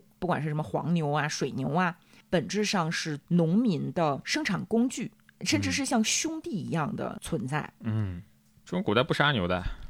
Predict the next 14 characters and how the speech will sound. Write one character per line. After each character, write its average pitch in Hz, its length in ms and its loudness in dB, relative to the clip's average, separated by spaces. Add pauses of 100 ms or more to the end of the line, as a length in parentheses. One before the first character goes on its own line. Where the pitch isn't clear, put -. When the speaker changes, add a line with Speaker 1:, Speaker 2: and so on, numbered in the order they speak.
(160)
Speaker 2:
要 139 240 2
不 101 80 2
然 92 180 4
你 87 60 -2
说 98 180 -4
《水 92 160 0
浒》 92 160 -4
什 90 80 -4
么 87 140 -2
来 87 300 2
二 110 200 8
两 85 220 4
牛 85 160 0
肉， 90 380 2